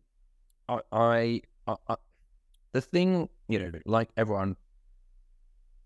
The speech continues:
when you first get the opportunity to make your own shows, you, you know, you sometimes, well, no, not sometimes, I,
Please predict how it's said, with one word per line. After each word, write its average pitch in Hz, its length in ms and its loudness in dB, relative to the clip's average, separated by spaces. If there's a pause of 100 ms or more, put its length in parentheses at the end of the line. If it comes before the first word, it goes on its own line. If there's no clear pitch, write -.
(140)
when 117 180 0
you 113 60 0
first 135 340 2
get - 160 -6
the 110 120 2
opportunity 104 320 -2
to 110 100 -2
make 110 200 0
your 104 140 0
own 107 140 0
shows, 101 560 -2 (260)
you, 117 400 -4
you 113 140 -2
know, 92 60 -6
you 113 420 -4
sometimes, 117 800 -2 (360)
well, 95 160 2
no, 110 140 2
not 104 160 -2
sometimes, 98 400 -2
I, 135 120 4